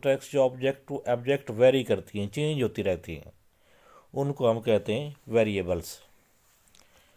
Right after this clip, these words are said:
कुछ ऐसी खसूसियात जो बदलती रहती हैं, चेंज होती रहती हैं, तो उन खसूसियात को वेरिएबल कहा जाता है। और कांस्टेंट होता है ऐसी खसूसियात, characteristic with no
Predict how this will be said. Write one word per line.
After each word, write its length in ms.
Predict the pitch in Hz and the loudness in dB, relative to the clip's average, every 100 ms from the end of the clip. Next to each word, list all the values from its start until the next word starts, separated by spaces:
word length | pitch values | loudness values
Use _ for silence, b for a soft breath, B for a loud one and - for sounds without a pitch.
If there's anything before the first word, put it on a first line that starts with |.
| b b b b - _ _ _ _ _ _ _ _ _ - _ - | b b b b -20 _ _ _ _ _ _ _ _ _ -20 _ -8
कुछ 240 | 147 139 | -6 -2
ऐसी 220 | 127 127 | -2 -2
खसूसियात 460 | 131 127 - 139 139 | -8 -12 -2 2 2
जो 120 | 139 | 0
बदलती 440 | 139 123 123 123 127 | 2 4 4 0 2
रहती 320 | 104 90 101 | 2 0 -6
हैं, 100 | 95 | -8
चेंज 320 | 127 127 127 | -4 -4 -2
होती 200 | 92 101 | -4 -2
रहती 200 | 95 101 | -4 -4
हैं, 80 | 101 | -6
तो 120 | 123 | -6
उन 80 | 127 | -8
खसूसियात 580 | - - - 123 120 117 | -12 -16 -8 -2 -2 0
को 180 | 139 | -4
वेरिएबल 460 | 113 104 107 107 107 | 0 0 0 -2 -2
कहा 220 | 101 92 | 0 0
जाता 280 | 85 82 - | 0 -4 -4
है। 60 | 92 | -4
और 160 | 107 | -4
कांस्टेंट 520 | - 127 139 - 151 143 | -2 0 0 -6 -4 -4
होता 260 | 110 - | -2 0
है 360 | 110 131 b b b b b | 0 0 b b b b b
ऐसी 320 | 117 131 - | -4 -4 -6
खसूसियात, 680 | 147 143 143 147 139 143 147 - - | -8 -8 -6 0 4 2 0 -10 -2
characteristic 600 | 113 107 117 127 - 147 | -2 -2 -4 -4 -6 -8
with 260 | 143 135 131 | -6 -6 -6
no 160 | 113 127 | -2 0